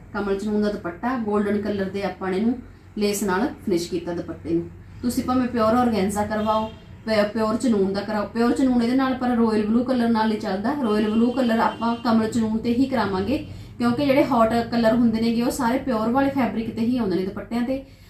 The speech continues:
ਆਪਣੇ ਹਾਫ ਵਾਲੇ ਫੈਬਰਿਕ ਤੇ ਨਹੀਂ ਆਉਂਦੇ ਹੈਗੇ ਜਿਹੜੇ ਪਿਓ-, ਜਿਹੜੇ ਆਪਣੇ ਹੌਟ ਕਲਰ ਹੁੰਦੇ ਨੇਗੇ,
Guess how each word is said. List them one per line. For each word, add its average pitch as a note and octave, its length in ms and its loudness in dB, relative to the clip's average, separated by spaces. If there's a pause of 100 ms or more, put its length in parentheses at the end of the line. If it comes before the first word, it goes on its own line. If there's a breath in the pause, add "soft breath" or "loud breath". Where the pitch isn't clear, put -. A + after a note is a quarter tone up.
(120)
ਆਪਣੇ A#3 280 2
ਹਾਫ A#3 260 4
ਵਾਲੇ G#3+ 280 0
ਫੈਬਰਿਕ G3+ 420 -2
ਤੇ G#3+ 60 -6
ਨਹੀਂ F#3+ 160 0
ਆਉਂਦੇ E3 200 2
ਹੈਗੇ G3+ 220 -4
ਜਿਹੜੇ A3 160 0
ਪਿਓ-, G3 320 -4 (100)
ਜਿਹੜੇ G3+ 220 0
ਆਪਣੇ A#3 280 0
ਹੌਟ A3 240 2
ਕਲਰ E3+ 260 0
ਹੁੰਦੇ E3 240 -2
ਨੇਗੇ, E3 260 -4